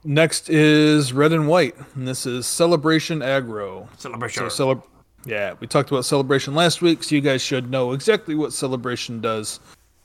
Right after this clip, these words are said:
Speaker 1: Uh, the signpost here is Ash Party Crasher. It's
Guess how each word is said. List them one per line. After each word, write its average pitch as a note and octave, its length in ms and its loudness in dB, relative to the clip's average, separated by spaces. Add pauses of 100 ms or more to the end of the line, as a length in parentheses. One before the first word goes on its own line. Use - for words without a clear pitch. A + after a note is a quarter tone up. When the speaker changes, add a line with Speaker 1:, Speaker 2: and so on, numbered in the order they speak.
Speaker 1:
Uh, A2 320 -4
the A2 340 -4
signpost C#3+ 600 2
here C#3 300 2
is A#2+ 140 -2
Ash C#3+ 360 2
Party E3+ 260 4
Crasher. E3 580 0 (460)
It's - 440 -6